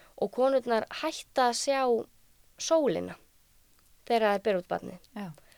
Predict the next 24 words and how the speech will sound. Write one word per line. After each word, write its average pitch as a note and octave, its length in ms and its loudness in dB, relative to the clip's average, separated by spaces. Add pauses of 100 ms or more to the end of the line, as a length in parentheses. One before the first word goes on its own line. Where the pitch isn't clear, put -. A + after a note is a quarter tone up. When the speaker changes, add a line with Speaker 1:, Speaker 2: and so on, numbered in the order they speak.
(680)
Speaker 1:
Og G#3+ 460 6 (100)
svo C#4 600 2
bara F#3+ 200 0
fjörutíu A3+ 420 -2
árum F3 140 0
seinna, C4 260 -6
þær A3 220 -2
gifta B3+ 420 -4
sig C4+ 200 2
síðan B3 320 -2
síðar C4+ 680 0
og F#3+ 200 2
uppfylla F#3+ 440 -4
sín B3+ 340 -2 (160)
ætluðu F3 640 -2
hlutverk - 580 -2
eins F#3 160 -6
og F3 80 -6
þær E3+ 220 -2
áttu - 180 -10
að - 60 -18
gera E3+ 180 0
allan D#3 220 -8
tímann. F#3+ 340 -4